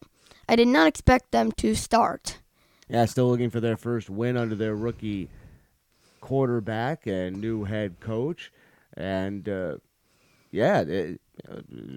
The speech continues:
Speaker 2: we talked about it, la-, I think, last week or the week before. The owner's not happy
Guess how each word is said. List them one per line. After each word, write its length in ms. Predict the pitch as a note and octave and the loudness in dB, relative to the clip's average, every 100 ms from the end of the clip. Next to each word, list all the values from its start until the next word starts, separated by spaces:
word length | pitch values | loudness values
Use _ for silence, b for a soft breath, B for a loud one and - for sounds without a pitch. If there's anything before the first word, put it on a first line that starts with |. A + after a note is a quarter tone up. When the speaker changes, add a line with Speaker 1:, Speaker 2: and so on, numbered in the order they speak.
| - | -14
Speaker 2:
we 140 | E2 F#2 | -10 -4
talked 240 | A2+ G2 | -2 0
about 160 | G2 A2+ | 0 0
it, 80 | |
la-, 160 | F#2 G2+ - | 2 -2 -2
I 80 | |
think, 160 | G2 G#2 | -6 -2
last 320 | G2+ A2 A2 | 0 0 -2
week 100 | A#2+ | -6
or 40 | A2 | -4
the 40 | |
week 160 | G#2+ G#2+ | -6 -6
before. 400 | G#2+ - A2+ A#2+ | -10 -6 -4 -2
The 160 | F#2 | -2
owner's 380 | G2 C3 B2+ G2+ | -2 -2 -4 -4
not 260 | G#2 G#2 F#2 | -6 -4 -6
happy 720 | G#2 G#2+ G2 - G2+ F2 | -6 -4 -4 -6 -6 -6